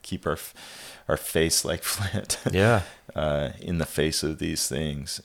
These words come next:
Speaker 1: And by God's grace, you know, people will come alongside and continue sowing into the work. And, uh, you know,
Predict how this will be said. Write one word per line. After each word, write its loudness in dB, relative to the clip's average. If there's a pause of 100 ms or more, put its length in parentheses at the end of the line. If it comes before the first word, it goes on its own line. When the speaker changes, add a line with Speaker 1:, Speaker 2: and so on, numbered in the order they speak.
Speaker 1:
And -8 (280)
by 0
God's 6
grace, 2
you -2
know, 2
people 0
will 0
come 2
alongside 2
and -4
continue -2
sowing 0
into -2
the -2
work. -2
And, -6 (1000)
uh, -8 (200)
you -8
know, -8